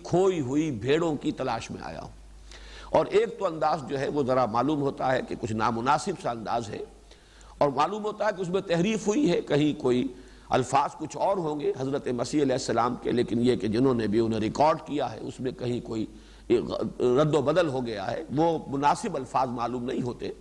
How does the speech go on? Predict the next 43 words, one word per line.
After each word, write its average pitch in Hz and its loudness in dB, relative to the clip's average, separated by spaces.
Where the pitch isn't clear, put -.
کہ 127 2
آپ 151 2
نے 202 -2
روکا 220 0
باقاعدہ 113 -4
کہ 165 4
یہ 202 4
دعوت 185 0
جو 175 0
اپنے 160 -2
شاگردوں 160 0
کو 139 0
جب 135 2
تبلیغ 139 4
کے 143 -2
لیے 127 2
بھیج 135 2
رہے 110 -4
تھے، 392 -8
تو 151 4
اس 170 2
وقت 202 4
جو 156 4
ہدایات 135 2
دی 123 -4
ہیں، 107 -8
جو - -6
بڑا 135 2
طویل 170 -2
سرمن 143 -2
ہے 117 -2
بائبل 107 -2
کے - -8
اندر 98 -4
موجود، 87 0
اس 175 4
میں 226 4
یہ 247 6
بھی 175 -2
ہے 107 -8
کہ 175 4
تم 170 0
سوائے 180 2